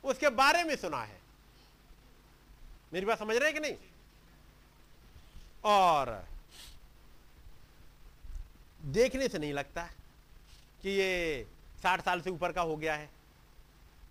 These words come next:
पढ़ने से तो नहीं लगता। और यदि रहा होगा उस समय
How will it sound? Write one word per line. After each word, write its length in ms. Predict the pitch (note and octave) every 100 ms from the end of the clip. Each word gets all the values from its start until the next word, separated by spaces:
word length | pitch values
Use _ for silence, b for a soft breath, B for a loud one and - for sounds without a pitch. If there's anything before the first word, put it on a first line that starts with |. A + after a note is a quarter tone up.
| -
पढ़ने 260 | F#3+ G3+ G#3
से 120 | D#3+
तो 100 | B2
नहीं 140 | A#2+ D3
लगता। 340 | D#3 - D#3 - - - - - - - - - - - - - - - - - - - - - - - - - - - - - - - - - - - - - A3+
और 180 | G3+
यदि 160 | G3 F#3
रहा 240 | E3+ D3+
होगा 260 | F3+ G#3 A3
उस 180 | A3 A3
समय 280 | G#3 A3